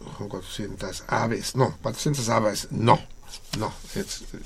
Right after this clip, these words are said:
sí, más de uno dice que son cuatrocientas aves. Y no, no es así, no. Cuatrocientos trinos, no. Cuatrocientos para referirse a un chingo, correcto, Manuel, sí. Qué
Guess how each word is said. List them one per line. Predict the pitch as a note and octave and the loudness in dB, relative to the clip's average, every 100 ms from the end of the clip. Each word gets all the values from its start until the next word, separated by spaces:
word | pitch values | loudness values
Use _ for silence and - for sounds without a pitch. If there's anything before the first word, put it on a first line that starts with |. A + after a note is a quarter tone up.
| - | -6
sí, | B2+ - C3+ A#2+ | -4 -2 -2 4
más | C#3+ B2+ | 6 8
de | |
uno | C3 B2 | 6 4
dice | A2 A#2+ A#2 | 4 2 2
que | - | 0
son | A#2+ | 0
cuatrocientas | A2+ G#2+ - - A2 G2+ G2+ - | 0 -2 -2 -2 0 -2 -4 -4
aves. | - G#2+ G2 - - - - - - - - - - | 2 2 2 -2 -4 -6 -10 -10 -12 -12 -12 -12 -4
Y | A#2+ | -2
no, | A#2+ D3+ F2 F2+ | 4 4 4 -4
no | A#2 G2 | -4 -6
es | F2+ | -8
así, | - - - | -10 -10 -10
no. | - - - - - - - - - - - - - - - - - - - | -8 -8 -10 -18 -18 -20 -20 -20 -20 -20 -20 -20 -18 -18 -18 -18 -18 -18 -12
Cuatrocientos | - G#2 - - G#2 G2+ - | -2 -2 -2 -6 -6 -6 -6
trinos, | - G#2 F#2+ - - - | -2 -2 -2 -8 -10 -6
no. | C3+ C#3 - - - - - - - - - - - - | 0 0 0 -12 -18 -18 -18 -18 -20 -20 -20 -20 -20 -6
Cuatrocientos | G2+ G#2 A#2 A#2+ G#2+ | -6 -2 -4 -4 -2
para | G2+ | -4
referirse | F#2 G2 - F#2 A#2 G2+ - A2+ | -2 -6 -6 -2 -2 -2 -4 -4
a | - | -2
un | A2 G#2+ | -4 -2
chingo, | - A2+ - - | 2 2 0 -8
correcto, | - F#2+ - - - - - | -4 -2 0 -2 -4 -8 -8
Manuel, | - G1+ G1+ G1+ G1+ - | -8 -8 -6 -6 -6 -6
sí. | - - A2+ - - - - - - - - - - - - - - - - - | -4 -4 -6 -8 -12 -18 -18 -18 -18 -16 -16 -16 -16 -18 -20 -20 -20 -20 -20 -8
Qué | - A3 G3+ D#3 | 0 0 0 -4